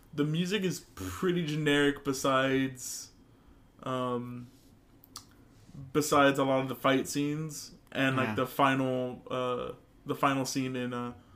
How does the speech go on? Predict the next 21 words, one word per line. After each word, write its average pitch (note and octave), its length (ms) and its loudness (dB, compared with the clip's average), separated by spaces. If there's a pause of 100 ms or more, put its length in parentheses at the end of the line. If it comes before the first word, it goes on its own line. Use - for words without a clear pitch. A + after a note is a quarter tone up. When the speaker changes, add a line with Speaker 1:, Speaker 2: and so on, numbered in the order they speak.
(300)
Speaker 1:
the C3 220 -2
Haruhi's C3 440 0
Close B2+ 260 -2
Space B2+ 640 -6 (180)
Speaker 2:
Oh, C3 120 -2
Speaker 1:
has C#3 180 4
Speaker 2:
yeah. C#3+ 120 -2
Speaker 1:
really D#3 300 10
cool, C#3+ 220 4
like, C3 160 0
operatic B2+ 680 2
music C3 340 -8
in B2+ 100 -4
it. B2+ 220 -8
Speaker 2:
Yeah, A2 320 0
but B2+ 280 -10 (420)
Speaker 1:
And C3 120 0
I, C3 60 4
I C3+ 180 4
really D3 580 6
enjoyed B2+ 680 -4